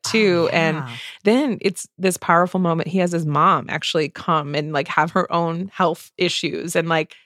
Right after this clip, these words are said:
Speaker 2: what it's like to be, "Okay, I'm the provider and I, yet I can't help my loved one."
Speaker 1: Mm-hmm.
Speaker 2: Very interesting.
Speaker 1: Yeah, that sounds really interesting. Okay. I debated about bringing all three
Speaker 2: Mm-hmm.
Speaker 1: nonfiction, but then I thought, "No,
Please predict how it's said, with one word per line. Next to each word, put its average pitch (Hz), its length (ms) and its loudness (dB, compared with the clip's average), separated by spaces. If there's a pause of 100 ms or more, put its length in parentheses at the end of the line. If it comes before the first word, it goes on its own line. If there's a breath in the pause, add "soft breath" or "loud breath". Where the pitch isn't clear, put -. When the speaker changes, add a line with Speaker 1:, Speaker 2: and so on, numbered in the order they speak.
(120)
Speaker 2:
what 226 160 4
it's 202 160 -6
like 202 300 2
to 233 100 -2
be, 170 220 0
"Okay, 214 320 2
I'm 220 240 4
the 247 80 2
provider 226 640 2
and 180 180 2
I, 185 140 2
yet 185 200 2
I 185 60 2
can't 185 320 0
help - 240 0
my 160 300 0
loved 165 300 2
one." - 280 -10 (560)
Speaker 1:
Mm-hmm. 180 220 -2
Speaker 2:
Very 311 240 4
interesting. - 500 -4 (160)
Speaker 1:
Yeah, 120 340 -8 (280)
that 175 200 -12
sounds 135 400 -16 (200)
really 120 300 -14
interesting. 117 680 -14 (100)
Okay. 165 300 -2 (320)
I 165 320 0 (260)
debated 175 480 4
about 170 300 2
bringing 156 340 2
all 135 140 2
three 139 260 0
Speaker 2:
Mm-hmm. 131 400 4
Speaker 1:
nonfiction, 139 300 0
but 127 160 -4
then 143 160 2
I 135 80 2
thought, 135 280 -4
"No, 156 460 0